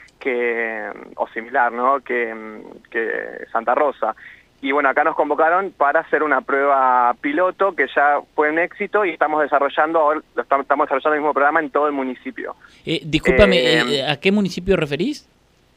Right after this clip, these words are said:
Speaker 1: A Hurlingham.
Speaker 2: Ah, Hurlingham, está bien, está bien, está bien, se nos
Speaker 1: Hurlingham,
Speaker 2: perdió en
Speaker 1: sí,
Speaker 2: el, está
Speaker 1: eh,
Speaker 2: bien.
Speaker 1: provincia
Speaker 2: Ujú.
Speaker 1: de, de Buenos Aires.
Speaker 2: Claro.
Speaker 1: Y, mm, la verdad que, que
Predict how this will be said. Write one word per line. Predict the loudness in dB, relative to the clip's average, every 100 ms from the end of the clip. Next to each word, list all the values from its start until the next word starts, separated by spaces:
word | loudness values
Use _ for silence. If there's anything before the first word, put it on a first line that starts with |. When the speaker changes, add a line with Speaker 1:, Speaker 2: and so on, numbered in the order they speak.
| _ _ _
Speaker 1:
A | 2 4 4
Hurlingham. | 2 -2 -2 -2 0
Speaker 2:
Ah, | 0 2 4
Hurlingham, | 4 4 2 -4 -8
está | -2
bien, | -2 0
está | -2
bien, | 0
está | 0
bien, | 0
se | -2
nos |
Speaker 1:
Hurlingham, | -2 2 2
Speaker 2:
perdió | 2 -2
en |
Speaker 1:
sí, | -2
Speaker 2:
el, | -6 -12 _
está | -4
Speaker 1:
eh, | -2
Speaker 2:
bien. | -2 -6 -14 _ -2
Speaker 1:
provincia | 0 0 0 0
Speaker 2:
Ujú. | 2 0
Speaker 1:
de, |
de | 0 0
Buenos | 0 0
Aires. | -2 -2 -4
Speaker 2:
Claro. | 0 2 0
Speaker 1:
Y, | -4 -4 -4 -4 -4 -4 -4 -2 -4
mm, | -4 -4 -4 -6 0
la | 2
verdad | 4 2 0
que, | -2 -2 0 -2 -4
que | -2 -2